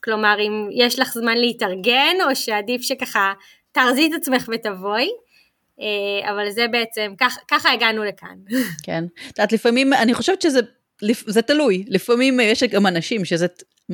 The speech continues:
Speaker 2: עדיף להם כזה מעבר מהיר, שכמה שפחות צריך לחשוב, אלא יותר, טוב, זה רשימת המשימות, אחת, שתיים, שלוש, ארבע, ויש כאלה שיותר צריכים את הזמן, ולקלוט,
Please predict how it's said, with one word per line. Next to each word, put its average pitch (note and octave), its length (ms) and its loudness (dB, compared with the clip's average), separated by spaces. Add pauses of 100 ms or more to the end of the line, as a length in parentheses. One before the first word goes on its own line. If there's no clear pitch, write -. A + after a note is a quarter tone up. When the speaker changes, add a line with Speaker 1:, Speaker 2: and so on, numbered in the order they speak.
Speaker 2:
עדיף G#3 440 0
להם A3 240 2
כזה F#3+ 320 0
מעבר F3 440 0
מהיר, A3+ 560 2 (380)
שכמה F3 760 2
שפחות A3 400 0
צריך A3 200 -2
לחשוב, A3 460 2
אלא F#3 120 4
יותר, F#3+ 460 4
טוב, E3+ 200 2
זה G#3 120 4
רשימת G#3+ 400 2
המשימות, A#3 420 2
אחת, A#3 180 4
שתיים, G3 180 -2
שלוש, F#3+ 180 2
ארבע, F4 300 2
ויש C4 180 2
כאלה C#4+ 280 2
שיותר G3 340 0
צריכים G#3 560 0 (580)
את E3 120 -4
הזמן, F3 840 2
ולקלוט, F3+ 800 0